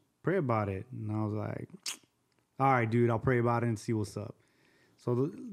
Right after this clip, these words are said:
that was, like, one way. And then I got more involved and realized, like, dude, like, how many guys are out there that are just hurting like I once was, you know? And I was pretty much that, that, that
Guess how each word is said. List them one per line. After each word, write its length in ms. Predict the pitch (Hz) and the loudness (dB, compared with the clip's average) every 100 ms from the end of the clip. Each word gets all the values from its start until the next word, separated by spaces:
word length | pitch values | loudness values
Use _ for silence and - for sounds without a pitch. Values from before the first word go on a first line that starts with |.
| 143 | 2
that 140 | 131 | 4
was, 200 | 143 139 | 6 6
like, 200 | 135 123 123 202 - - | 4 2 -2 -12 -16 -8
one 420 | 123 120 131 127 | -2 0 2 0
way. 300 | 107 92 85 - _ _ _ _ _ - | -2 -6 -10 -18 _ _ _ _ _ -4
And 180 | 123 127 | 2 2
then 280 | 135 131 120 | 4 2 0
I 100 | 117 | 0
got 200 | 127 120 | 0 2
more 480 | 123 131 139 139 131 | 2 4 4 4 2
involved 500 | 117 113 107 101 107 | 2 0 0 -2 -2
and 140 | 113 | -2
realized, 560 | 127 120 120 120 110 113 | 0 0 0 -2 -4 -6
like, 260 | 110 104 | -6 -6
dude, 200 | 117 123 | -4 -2
like, 200 | 113 107 104 _ _ _ | -2 -6 -10 _ _ _
how 200 | - 123 | -14 -8
many 220 | 143 147 113 | -4 -2 -2
guys 400 | 113 117 120 113 | -2 -2 -2 -2
are 80 | 113 | -4
out 180 | 117 - | -4 -4
there 140 | 117 | -4
that 140 | 113 104 | -4 -6
are 60 | |
just 320 | 98 113 101 - _ _ _ _ _ _ _ - | -6 -6 -8 -12 _ _ _ _ _ _ _ -14
hurting 440 | - 139 143 120 | 0 0 2 0
like 160 | 110 110 | 0 -2
I 80 | 107 | -2
once 360 | 117 117 - | 0 -2 -2
was, 540 | 113 143 143 104 87 87 | -2 0 0 -2 -6 -8
you 100 | 101 | -4
know? 380 | 110 135 143 123 | -2 0 -2 -4
And 140 | 113 113 | -6 -4
I 60 | |
was 120 | 117 | -4
pretty 220 | - 131 127 | -4 -2 2
much 320 | 123 117 - | 0 -2 -2
that, 280 | 123 113 - _ _ _ _ - | -2 -2 -8 _ _ _ _ -8
that, 180 | 120 107 120 131 | -4 -4 -4 -2
that 220 | 113 | -2